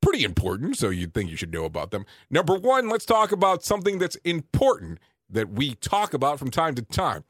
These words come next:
National Center of Missing and Exploited Kids.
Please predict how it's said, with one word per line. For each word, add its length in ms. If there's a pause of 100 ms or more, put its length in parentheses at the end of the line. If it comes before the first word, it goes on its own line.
(1120)
National 880 (120)
Center 600
of 200
Missing 580
and 100
Exploited 680 (100)
Kids. 640